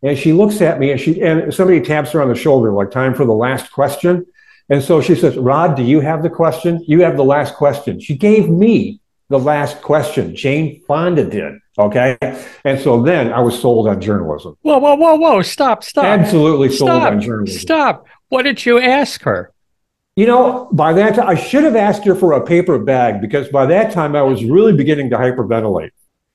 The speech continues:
Speaker 1: But instead,
Speaker 2: Oh, man.
Speaker 1: instead, I asked her, I had actually interviewed Dick Gregory, our activist, comedian turned activist,
Speaker 2: Yep,
Speaker 1: way back
Speaker 2: sure,
Speaker 1: in the,
Speaker 2: sure.
Speaker 1: back in the days when the universe really stood for something. I had
Speaker 2: Yeah.
Speaker 1: interviewed him,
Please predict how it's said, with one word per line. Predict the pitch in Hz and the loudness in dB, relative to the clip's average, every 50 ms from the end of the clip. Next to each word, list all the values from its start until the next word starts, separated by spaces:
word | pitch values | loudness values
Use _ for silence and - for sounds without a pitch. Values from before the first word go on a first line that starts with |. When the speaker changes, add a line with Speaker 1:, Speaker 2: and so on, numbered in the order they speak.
| _ _ - | _ _ -4
Speaker 1:
But | 151 170 170 170 | 0 0 2 2
instead, | 170 160 - - 196 190 247 247 233 214 - - 143 143 139 135 | 2 2 2 0 0 2 2 2 2 2 0 0 -2 -4 -6 -10
Speaker 2:
Oh, | 131 127 139 165 180 | -12 -14 -12 -12 -8
man. | 180 202 214 196 196 180 | -6 -4 0 2 2 2
Speaker 1:
instead, | 190 170 - - - - 208 208 202 | 0 -2 -8 -10 -2 0 2 2 2
I | 180 160 160 170 | 2 2 4 4
asked | 175 202 202 - - | 2 2 0 0 2
her, | 190 190 | 0 2
I | 160 160 | 2 2
had | 165 170 170 165 165 | 2 2 0 0 -2
actually | 170 165 190 190 - 214 185 165 175 170 | -2 -2 -2 -2 0 2 2 2 4 2
interviewed | 160 175 165 135 143 139 113 107 | 2 0 0 0 -2 -4 -4 0
Dick | 151 170 160 165 | 0 0 0 0
Gregory, | - 131 156 170 160 135 135 110 98 95 | -2 0 0 2 2 2 0 0 0 -2
our | 104 110 113 - - - | -2 -2 -2 -4 -4 -4
activist, | 147 127 127 123 - 151 131 131 139 135 135 - - 185 196 143 139 131 - | -4 -4 -4 -2 0 0 2 2 2 0 -2 -10 -14 -8 -6 -4 -4 -4 -2
comedian | - 143 120 135 143 143 143 143 135 | 0 2 2 2 4 4 4 4 2
turned | 127 - 156 131 113 | 2 0 0 0 0
activist, | 113 117 123 123 - 139 131 143 - | 0 0 0 0 0 0 0 0 0
Speaker 2:
Yep, | - 110 | -2 -2
Speaker 1:
way | 165 196 | -2 0
back | - 120 131 131 | 0 0 0 2
Speaker 2:
sure, | 175 254 311 | 2 2 2
Speaker 1:
in | 330 | 0
the, | 113 - _ - | -2 -4 _ -12
Speaker 2:
sure. | - - 165 208 247 247 - | -4 -2 -2 -2 -2 -6 -4
Speaker 1:
back | - 131 139 143 - | -4 -2 -2 0 0
in | 160 | 2
the | 151 139 | 0 2
days | 107 135 143 139 156 151 - 156 | 0 0 2 2 2 2 2 0
when | 143 | 0
the | 120 117 | 0 0
universe | 107 120 135 143 139 131 147 139 143 - | 0 0 0 0 0 0 0 -2 -2 -2
really | 143 139 135 135 | -2 0 0 0
stood | 131 131 - 147 147 135 131 | 0 -2 -2 -2 -2 -2 -2
for | - | -6
something. | 139 - - 151 143 - - 165 156 - - - - - - | -6 -4 -2 -4 -2 0 -2 -2 -2 -4 -10 -18 -18 -8 -4
I | 131 139 147 | 0 2 2
had | 147 147 | 4 4
Speaker 2:
Yeah. | 202 196 | 4 4
Speaker 1:
interviewed | 196 233 226 202 208 185 165 151 | 4 4 4 4 4 4 4 2
him, | 139 123 170 196 185 139 107 104 104 - | 0 -2 0 0 0 2 0 -2 -4 -6